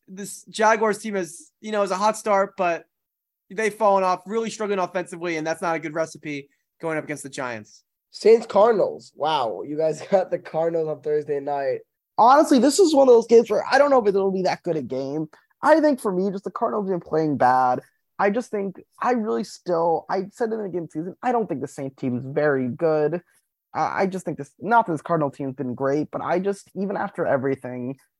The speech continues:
Speaker 3: maybe this is me being naive, but I still trust this Cardinals team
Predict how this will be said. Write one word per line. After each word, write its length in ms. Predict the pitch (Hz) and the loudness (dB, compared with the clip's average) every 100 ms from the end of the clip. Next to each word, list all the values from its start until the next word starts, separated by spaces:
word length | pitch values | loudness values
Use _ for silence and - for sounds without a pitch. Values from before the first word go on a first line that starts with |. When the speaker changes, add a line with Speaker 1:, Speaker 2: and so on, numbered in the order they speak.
| _ | _
Speaker 3:
maybe 320 | 165 190 208 | -4 -2 -2
this 240 | 196 - - | -4 -8 -10
is 60 | |
me 140 | 180 170 | -6 -4
being 240 | 165 160 | -4 -2
naive, 580 | 139 135 123 120 120 - - _ _ _ _ | -2 -4 -4 -6 -8 -12 -20 _ _ _ _
but 80 | 185 | -2
I 40 | |
still 220 | 180 220 214 | 0 0 0
trust 260 | - 202 | 0 -2
this 140 | 185 - | -4 -10
Cardinals 480 | - 143 147 147 | -8 -6 -6 -8
team 360 | - 143 127 | -10 -8 -8